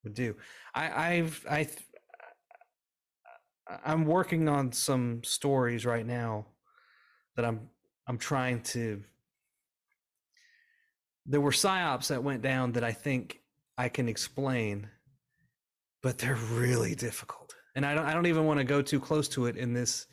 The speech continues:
because I don't wanna l-, alert them that it's coming, but, um, I'm, I'm, I'm trying to do it, and it's, it's kinda like unknitting a sweater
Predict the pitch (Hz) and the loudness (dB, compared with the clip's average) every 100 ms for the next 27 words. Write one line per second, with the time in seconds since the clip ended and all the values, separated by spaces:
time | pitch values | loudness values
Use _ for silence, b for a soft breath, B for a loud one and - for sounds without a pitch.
0 | b b - 127 117 120 123 120 110 101 | b b -4 0 2 2 2 2 0 -6
1 | _ b b b b b b _ _ _ | _ b b b b b b _ _ _
2 | 131 127 123 127 127 127 120 113 101 - | -2 0 2 4 2 2 0 0 0 -2
3 | 139 123 104 98 107 - 110 101 - _ | -2 0 -2 -4 -10 -2 0 0 -6 _
4 | b b b b b b _ _ 117 113 | b b b b b b _ _ -6 -6
5 | 107 107 127 127 135 135 127 135 - - | -6 -6 -4 -2 0 2 2 0 -6 -8
6 | 147 143 135 - 180 175 165 143 156 123 | -2 0 0 0 2 2 2 2 4 4
7 | 120 127 131 131 - 139 - - 180 170 | 4 2 2 0 -2 -4 -4 -2 2 2
8 | 143 - 147 156 160 - 131 143 139 131 | 0 -2 0 2 0 0 0 0 0 -2
9 | 113 - 127 123 110 107 | -2 -4 -2 0 0 -2